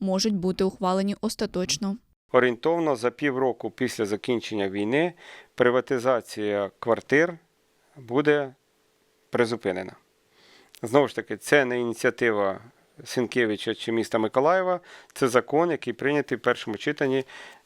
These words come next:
Speaker 2: е, Верховною Радою України. Це вимога, е, Європейського Союзу, е, стандарти утримання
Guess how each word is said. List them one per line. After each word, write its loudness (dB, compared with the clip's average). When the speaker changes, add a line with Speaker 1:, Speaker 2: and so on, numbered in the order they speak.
Speaker 2:
е, -2
Верховною 0
Радою 2
України. -6
Це 0
вимога, 0
е, 0
Європейського 0
Союзу, -2
е, 0
стандарти 0
утримання 0